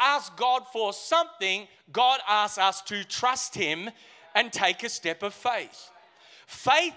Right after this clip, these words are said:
takes the first step of obedience, and God rewards faith with more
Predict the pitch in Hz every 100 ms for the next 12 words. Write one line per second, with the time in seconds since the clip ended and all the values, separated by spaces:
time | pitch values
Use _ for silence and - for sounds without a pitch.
0 | - - 277 277 - 226 - 262 269 269
1 | - - 202 196 170 160 160 151 156 220
2 | 269 - - - - - 208 180 233 247
3 | 190 220 185 247 330 359 - - 190 185
4 | - 175 226 190 226 269 320 320 208 190
5 | 214 196